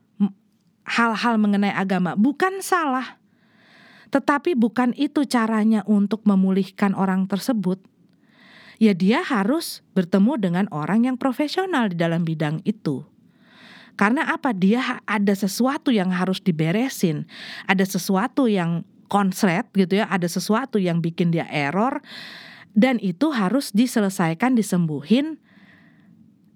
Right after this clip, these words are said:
dengan ya konseling dan lain sebagainya. Cuman seringnya hal-hal seperti ini selalu disangkut-sangkutkan dengan masalah keyakinan dan,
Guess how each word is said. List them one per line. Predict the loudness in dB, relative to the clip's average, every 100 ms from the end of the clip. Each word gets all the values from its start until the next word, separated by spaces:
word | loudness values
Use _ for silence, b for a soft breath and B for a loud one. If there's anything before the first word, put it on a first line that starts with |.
| _ _ _ _ -2
dengan | 2 2 2 0
ya |
konseling | 0 -4 -2 0 0 0 0 0
dan | 2
lain | 0 0
sebagainya. | -2 -2 0 0 0 0 -2 -4 _ B B B B
Cuman | 0 0 0 -2
seringnya | -2 -2 0 0 0 0 -2 -8 _ b b b b b b b _ _ -8
hal-hal | -2 -2 0 -2
seperti | -4 -4 -2 -2 0 0
ini | 0 0 0 -4
selalu | -2 0 0 0 0
disangkut-sangkutkan | 0 0 0 0 -2 -2 0 0 0 -4 -4 -2 0
dengan | 0 2 2 2 -2 -8 B B B B B B B B _ _ -6
masalah | 0 2 2 -2 -2 -2 -2
keyakinan | 0 0 0 0 0 0 0 2
dan, | 2 2 -2